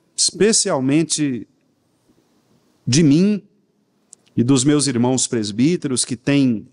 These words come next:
também ocupado, né, aqui o ensino, para que nós sejamos fiéis ao Senhor, que Deus nos dê esse temor diante dele, para não sermos falsos profetas, não sermos mestres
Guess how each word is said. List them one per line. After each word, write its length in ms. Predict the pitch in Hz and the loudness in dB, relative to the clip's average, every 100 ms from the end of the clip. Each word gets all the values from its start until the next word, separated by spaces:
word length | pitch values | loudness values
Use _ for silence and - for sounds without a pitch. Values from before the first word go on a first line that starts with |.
| - | -4
também 340 | 135 117 143 | -2 0 0
ocupado, 680 | 127 - 117 - 123 147 120 | -2 -4 -6 -2 -2 -2 -2
né, 200 | 131 196 | -2 -2
aqui 260 | 131 - 135 | -4 -4 -2
o 60 | |
ensino, 680 | 123 110 - 143 180 185 180 _ _ _ _ _ _ _ - | 0 -2 -2 -2 -2 -4 -6 _ _ _ _ _ _ _ -4
para 160 | 135 151 | -2 2
que 100 | 175 | 2
nós 300 | 143 160 151 | 2 0 -2
sejamos 500 | 160 131 151 160 - | -4 -6 -6 -4 -6
fiéis 500 | 190 143 165 175 135 | -4 -2 0 0 -2
ao 120 | 123 | -4
Senhor, 420 | - 110 90 - - | -4 -6 -8 -12 -10
que 100 | 127 | -2
Deus 260 | 147 151 | 0 0
nos 180 | 160 120 | -2 -4
dê 140 | 135 | -2
esse 200 | 147 - | -2 -4
temor 680 | - 202 151 139 147 - - _ _ _ _ _ _ - | -6 -6 -4 -2 -2 -6 -20 _ _ _ _ _ _ -8
diante 360 | 110 151 196 - | -2 0 0 -2
dele, 480 | 156 160 139 107 - _ _ _ _ - | 0 0 0 -6 -12 _ _ _ _ -4
para 220 | 143 139 | -2 0
não 520 | 123 151 208 240 226 - | 0 0 -2 -2 -8 -6
sermos 760 | - 156 170 165 165 - - - | -2 -2 -2 -4 -4 -6 -6 -10
falsos 400 | - 151 - - | -4 -2 -2 -6
profetas, 960 | - 120 - 135 160 160 160 - - _ _ _ _ - | -6 -8 -4 -2 -2 -4 -2 -2 -4 _ _ _ _ -2
não 240 | 131 180 | 0 2
sermos 800 | 185 - 151 151 131 113 - - - | 0 -2 -2 -2 -2 -2 -2 -4 -6
mestres 920 | 123 147 151 - 135 117 - - | -4 -2 -2 -4 -6 -4 -4 -6